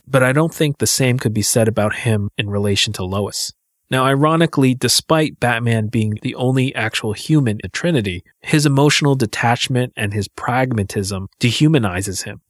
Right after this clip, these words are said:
And Superman may relate to the human condition better. And that serves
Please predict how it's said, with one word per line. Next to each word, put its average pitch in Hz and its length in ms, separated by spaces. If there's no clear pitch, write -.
And 127 140
Superman 160 560
may 131 200
relate 113 560
to 113 240
the 104 120
human 123 280
condition 107 640
better. 113 540
And 131 160
that 165 220
serves 147 500